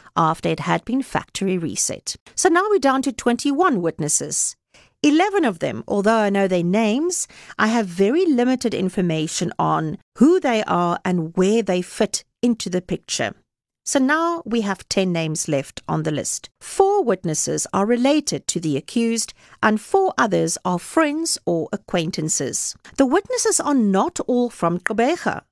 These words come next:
Some are from Cape Town, others from Johannesburg, some from George in the Garden Route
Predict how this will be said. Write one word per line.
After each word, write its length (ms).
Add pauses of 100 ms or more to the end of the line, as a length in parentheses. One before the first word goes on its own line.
(100)
Some 240
are 80
from 200
Cape 300
Town, 380 (280)
others 300
from 200
Johannesburg, 840 (380)
some 320
from 300
George 360
in 160
the 80
Garden 360
Route 320